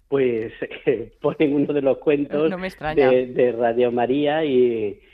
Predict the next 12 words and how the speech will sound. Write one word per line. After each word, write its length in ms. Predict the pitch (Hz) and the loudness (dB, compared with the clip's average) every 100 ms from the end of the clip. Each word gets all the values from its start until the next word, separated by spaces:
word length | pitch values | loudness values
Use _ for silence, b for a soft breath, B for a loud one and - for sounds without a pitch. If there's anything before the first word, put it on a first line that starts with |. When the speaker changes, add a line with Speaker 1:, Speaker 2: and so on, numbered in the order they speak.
| b - | b -10
Speaker 1:
y, 320 | 151 131 120 113 113 104 - | 0 0 2 -2 -6 -10 -6
y 180 | 156 156 | -4 0
todavía 360 | 139 123 139 | 0 2 0
nos 160 | 156 147 | 0 -2
siguen 320 | 160 147 147 | -2 -2 -2
pidiendo 340 | 147 135 147 151 | -2 -2 0 -2
<laughs> 180 | - | -2
que 100 | - - - | -8 -12 -8
si 200 | 123 120 202 B _ | -6 -4 -6 B _
los 180 | 135 131 | -2 -2
seguimos 400 | - 123 139 160 143 | 0 0 0 0 -4
haciendo. 480 | 123 139 135 107 | -4 -4 -4 -6